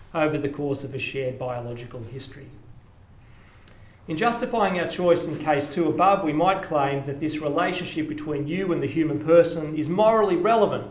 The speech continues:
since all else is equal, and gives you a sufficient moral reason to save the human person rather than the non-human person.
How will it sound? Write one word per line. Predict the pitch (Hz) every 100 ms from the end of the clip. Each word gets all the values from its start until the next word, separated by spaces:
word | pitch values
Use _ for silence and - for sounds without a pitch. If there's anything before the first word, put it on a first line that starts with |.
| - - - - - -
since | - 170 127
all | 202 165
else | 165 147 - - - - -
is | 151 147 143 -
equal, | 190 185 131 - - - - - - - - - -
and | 147
gives | 151 156
you | 151
a | 135
sufficient | - - 156 147 139
moral | 147 156 151 127
reason | - - 139 - - - - - - - -
to | -
save | - 139 135
the |
human | - 147 143 123
person | 131 131 - 135
rather | 127 123 120
than | 127 139
the | 156
non-human | 202 147 123 120 113
person. | 123 117 -